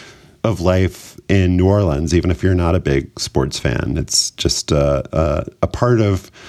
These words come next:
growing up here and, and being from here, and the way that the city came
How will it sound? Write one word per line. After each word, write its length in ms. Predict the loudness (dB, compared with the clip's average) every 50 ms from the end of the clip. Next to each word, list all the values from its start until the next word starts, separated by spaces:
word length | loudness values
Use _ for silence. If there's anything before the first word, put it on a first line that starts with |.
| -20 -20 -20 -10 -4
growing 220 | -2 0 2 2 2
up 160 | 2 0 2
here 260 | 2 2 4 4 2
and, 280 | 2 2 0 -2 -2 0
and 160 | 2 2 2
being 240 | 2 2 2 2 0
from 240 | 0 0 0 0 0
here, 400 | -2 -2 -4 -4 -4 -6 -6 -4
and 160 | 0 0 2 2
the 60 | 2
way 360 | 2 2 2 2 2 2 2
that 240 | 2 0 -2 -2 -2
the 140 | -2 0 0
city 640 | 0 0 0 2 2 2 2 2 0 0 -2 -4 -10 -20 -20 -20 -20 -20 -20 -20 _ _ _ _ _ _ _ -10 -6
came 720 | -2 0 2 2 2 2 2 2 2 2 0 -2 -4 -8